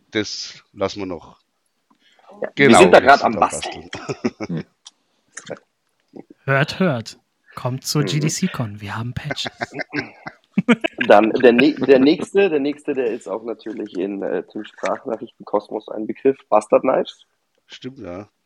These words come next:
Speaker 3: Auch sehr, sehr coole Sachen, ja.
Speaker 1: Und auch
Speaker 2: Mhm.
Speaker 1: sehr erfreulich für die Community.
Speaker 3: Absolut, absolut. Allein dieses, dieser Punkt, dass ihr halt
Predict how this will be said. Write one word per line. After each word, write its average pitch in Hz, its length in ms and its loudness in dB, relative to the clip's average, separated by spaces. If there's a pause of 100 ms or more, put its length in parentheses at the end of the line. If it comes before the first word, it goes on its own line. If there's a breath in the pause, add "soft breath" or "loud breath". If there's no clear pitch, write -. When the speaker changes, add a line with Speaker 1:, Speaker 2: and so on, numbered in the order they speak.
(580 soft breath)
Speaker 3:
Auch 160 360 -2
sehr, 127 340 -10
sehr 123 180 -12
coole 123 300 -12
Sachen, 120 480 -16
ja. 120 160 -12
Speaker 1:
Und 98 120 -16
auch - 420 -12
Speaker 2:
Mhm. 90 340 -8
Speaker 1:
sehr 104 520 -12
erfreulich 104 420 -12
für - 120 -18
die 101 80 -18
Community. 110 640 -14 (2000 loud breath)
Speaker 3:
Absolut, 143 760 -6 (380)
absolut. 123 520 -12
Allein 135 440 -4 (480)
dieses, 131 520 -8
dieser 127 240 -8
Punkt, 139 420 -8 (640)
dass - 300 -4 (180)
ihr 131 200 -4
halt 123 340 -6